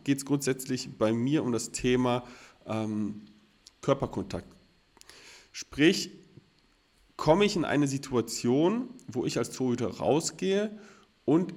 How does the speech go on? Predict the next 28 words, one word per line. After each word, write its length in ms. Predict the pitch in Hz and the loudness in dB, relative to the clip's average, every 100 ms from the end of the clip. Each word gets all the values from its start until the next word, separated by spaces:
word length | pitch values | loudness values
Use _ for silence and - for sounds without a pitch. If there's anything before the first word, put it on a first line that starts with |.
| - | 0
ich 320 | 143 151 151 | 2 2 0
möglichen 720 | 117 123 156 151 160 135 113 | 2 4 4 2 -2 -2 0
Gegnerkontakt 1080 | 131 170 180 170 160 156 165 190 - - - _ _ _ _ _ _ _ | 0 2 0 -2 -4 -2 -2 -2 -4 -18 -20 _ _ _ _ _ _ _
oder 300 | - 147 160 | 0 2 4
aber 320 | - 131 - | 2 2 0
auch 320 | 104 127 135 - | 4 4 4 -4
Kontakt 800 | 127 117 - 135 139 - - - - - _ | -2 0 0 4 4 2 -16 -18 -20 -20 _
mit 200 | 127 135 | -2 0
einem 220 | 117 120 - | 0 0 2
eigenen 300 | 117 113 131 | 2 2 0
Mitspieler 480 | - - 160 143 | -2 -6 0 2
habe, 180 | 135 127 | 2 0
der 140 | 117 113 | 2 2
mich 200 | 120 - | 2 -2
vielleicht 340 | 113 98 - | -2 -2 0
nicht 260 | 120 151 - - - - - | 0 0 -6 -16 -20 -16 2
rauskommen 520 | 117 143 - 156 151 | 4 4 0 2 2
sieht, 340 | 139 185 - - - - - _ | 2 0 0 -12 -20 -20 -20 _
dann 560 | 110 107 123 165 214 - - - 127 - | -10 4 6 6 2 -4 -12 -6 -6 2
gilt 160 | 147 | 2
für 80 | 151 | 4
mich 160 | 143 139 | 0 2
das 160 | 117 | -2
Grundprinzip, 880 | - 135 190 196 170 165 - 175 170 - - - _ _ | 0 2 2 0 -2 -2 -2 -2 -2 -10 -20 -20 _ _
wir 300 | 107 120 127 127 | -4 0 0 -2
fausten 640 | - - 127 135 139 - 107 | -16 -6 2 2 2 0 -2
die 80 | |
Bälle. 320 | 98 90 85 | -2 -4 -4